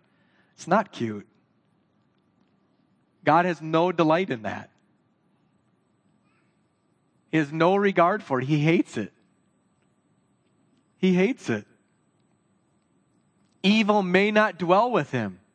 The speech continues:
God is a God of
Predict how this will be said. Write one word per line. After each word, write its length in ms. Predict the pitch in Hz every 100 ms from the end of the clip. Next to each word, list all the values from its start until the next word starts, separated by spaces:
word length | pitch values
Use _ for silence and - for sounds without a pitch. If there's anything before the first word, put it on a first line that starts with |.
| _ _ _ _ _ _ _ _ _ _ _ _ _ _ _ _ _ _ _ _ _ _ _ _ _ _ _ _ 156
God 300 | 180 226 277
is 120 | 214
a 80 | 190
God 320 | 185 208 220
of 180 | 180